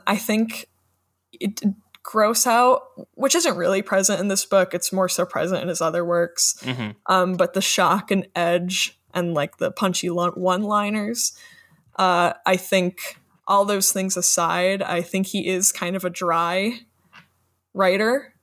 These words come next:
Speaker 2: Mm-hmm.
Speaker 1: Um, and, you know, we're gonna get into it when we start really talking about the movie, but I think that's really where the strength of the movie comes, uh, in literally,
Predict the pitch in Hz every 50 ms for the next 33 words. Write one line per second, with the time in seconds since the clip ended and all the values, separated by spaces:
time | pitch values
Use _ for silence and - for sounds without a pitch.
0 | _ - - 196 196 196 190 190 190 190 185 175 151 165 180 208 226 - - _
1 | - 190 185 180 180 180 170 175 185 - - - _ - - 190 175 175 180 180
2 | 180 180 165 156 170 - 175 165 175 180 - 185 185 - 180 185 - - 185 170
3 | - 170 180 180 190 214 196 185 185 - 190 175 175 180 - 180 175 175 175 185
4 | 190 185 185 175 170 180 180 - - - - - - - _ _ - 202 - -
5 | 196 185 - 202 196 175 - - 180 170 185 - - - - - - _ _ _
6 | _ _ _ _ _ - 185 185 196 214 226 262 262 254 240 220 196 185 180 170
7 | - 180 - - - 190 175 185 185 - - 185 175 180 180 175 175 185 196 208
8 | 214 - - 214 196 202 202 208 226 233 - - - - - - - _ _ _
9 | _ _ - - 170 170 160 - - - - - 180 185 185 214 190 - _ _
10 | _ - - 190 240 269 285 269 226 196 175 175 185 180